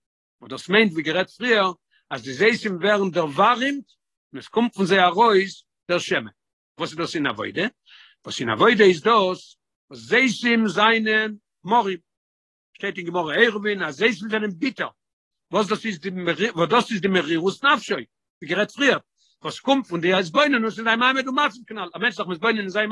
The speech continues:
מצוה, ווערט אים ביטער. ש"ס, אז דאס איז אין דער נויפן פון קוימא של זיתים. דער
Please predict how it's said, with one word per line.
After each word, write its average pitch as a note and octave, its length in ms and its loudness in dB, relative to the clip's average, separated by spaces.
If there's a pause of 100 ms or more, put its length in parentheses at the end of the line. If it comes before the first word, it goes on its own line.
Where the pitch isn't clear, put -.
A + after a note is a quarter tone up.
מצוה, A3 200 -6 (360)
ווערט A3 180 0
אים A#3 100 -2
ביטער. A#3+ 320 -2 (380)
ש"ס, A#3 360 0
אז D#3+ 80 -10
דאס D#3+ 200 -8
איז E3 120 -10
אין E3+ 80 -6
דער E3+ 80 -4
נויפן E3+ 340 -6
פון F3 160 0
קוימא F3 380 6
של F3+ 140 2
זיתים. F3 580 0 (680)
דער C3 120 2